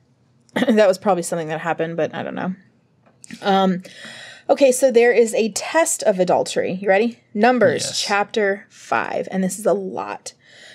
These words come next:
Speaker 1: <clears throat> Then the Lord said to Moses, "Speak to the Israelites and say to them,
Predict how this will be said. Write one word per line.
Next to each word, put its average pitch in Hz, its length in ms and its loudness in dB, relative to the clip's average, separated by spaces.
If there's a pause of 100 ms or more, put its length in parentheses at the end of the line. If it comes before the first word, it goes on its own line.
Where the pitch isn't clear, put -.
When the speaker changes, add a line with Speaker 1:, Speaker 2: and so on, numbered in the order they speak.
(340)
Speaker 1:
<clears throat> - 0 - (1400)
Then 262 340 2
the 302 100 4
Lord 240 320 4
said 220 240 2
to 208 80 0
Moses, 180 420 2
"Speak 247 300 -6
to 285 100 -2
the 240 100 4
Israelites 190 520 2
and 185 100 -6
say 156 160 2
to 170 120 -8
them, 120 300 -4